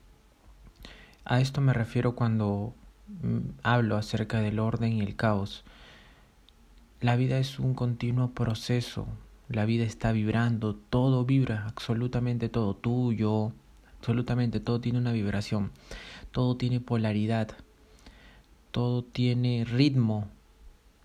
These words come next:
Recuérdalo esto siempre. Entonces, cuando tú entiendas que la vida es ritmo, que la vida es polaridad, que la vida es esto de como es adentro es afuera, entonces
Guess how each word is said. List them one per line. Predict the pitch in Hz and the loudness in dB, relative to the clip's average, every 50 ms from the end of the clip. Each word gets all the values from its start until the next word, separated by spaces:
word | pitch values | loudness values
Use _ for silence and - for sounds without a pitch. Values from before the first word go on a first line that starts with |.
| - - - - - - - - - - - - - _ _ _ _ _ _ - _ | -20 -20 -20 -20 -20 -20 -20 -20 -20 -20 -20 -20 -20 _ _ _ _ _ _ -18 _
Recuérdalo | - 117 107 - - 120 117 113 110 107 107 110 110 - | -2 -2 0 2 2 2 2 2 0 0 -2 -4 -4 -4
esto | 123 120 107 - - - 107 | -2 -2 -4 -4 -6 -8 -8
siempre. | 104 - - 127 123 120 117 107 - 98 101 - - - - _ _ _ _ - - - | -8 -4 0 0 2 2 2 0 -2 -4 -6 -6 -10 -18 -20 _ _ _ _ -20 -14 -10
Entonces, | - 107 - 120 120 117 110 117 117 | -8 -2 0 2 2 2 0 -2 -2
cuando | - - 110 110 110 107 | -2 -2 0 0 0 0
tú | - 135 | 0 2
entiendas | 139 135 135 139 135 131 131 127 131 | 2 2 2 2 2 2 2 0 -2
que | - - 107 104 101 - - - - | -4 -4 -4 -4 -4 -6 -10 -16 -12
la | - 113 110 107 101 | -6 -4 -2 -2 0
vida | 107 113 113 113 110 | 0 0 0 0 -2
es | 107 101 | -2 -2
ritmo, | - 120 120 120 123 120 117 113 110 110 - | 0 0 0 0 0 0 0 0 0 -2 -4
que | - 104 | -2 -2
la | 101 98 | -2 -2
vida | 101 110 113 113 | -2 -2 -2 -4
es | 113 | -4
polaridad, | - - 117 110 104 104 101 104 101 98 101 104 104 104 104 - - - - - - - - - - - - - - - - - - | -4 -2 -2 0 0 -2 -2 -2 -2 -2 -2 -2 -2 -4 -6 -10 -18 -20 -20 -20 -20 -20 -20 -20 -20 -20 -20 -20 -20 -20 -20 -20 -10
que | - - | -6 -4
la | 101 101 104 | -2 -2 -2
vida | 110 117 117 117 117 | 0 0 0 0 0
es | 113 113 113 113 - - | 0 -2 -4 -6 -8 -8
esto | - 117 110 - - - - 117 117 | -6 -6 -6 -6 -6 -4 -4 -2 -2
de | 117 110 104 104 101 101 104 - - - - - - - | 0 0 0 0 -2 -2 -6 -8 -14 -20 -20 -20 -16 -10
como | - 104 104 104 107 | -4 -2 0 0 0
es | 104 - | 0 -2
adentro | 113 107 113 110 110 107 - 107 | -2 -2 0 0 -2 -2 -2 -2
es | - | -2
afuera, | 104 101 - - 110 110 101 95 101 107 104 | -2 -2 -2 0 0 0 0 -2 -4 -4 -4
entonces | 104 104 101 - 117 110 104 110 107 104 - | -4 -4 -2 0 -2 -2 -2 -2 -4 -6 -8